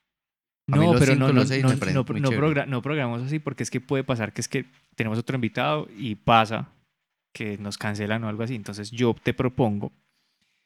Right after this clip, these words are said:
Speaker 2: no le pongamos como ese número porque restringirse a,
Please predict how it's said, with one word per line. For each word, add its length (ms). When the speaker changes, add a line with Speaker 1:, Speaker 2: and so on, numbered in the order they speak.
Speaker 2:
no 220
le 100
pongamos 600
como 240
ese 160
número 420
porque 280
restringirse 760
a, 220